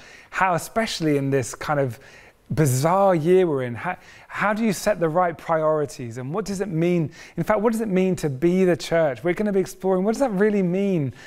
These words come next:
Uh, it, w-, maybe it's not all the things that we thought it was. And, and what do we do about all the brokenness that there is in our society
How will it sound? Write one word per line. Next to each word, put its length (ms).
Uh, 300
it, 280
w-, 320
maybe 240
it's 120
not 160
all 200
the 100
things 360
that 120
we 100
thought 240
it 80
was. 280
And, 140
and 360
what 160
do 100
we 120
do 380
about 340
all 220
the 120
brokenness 960
that 140
there 180
is 140
in 80
our 140
society 840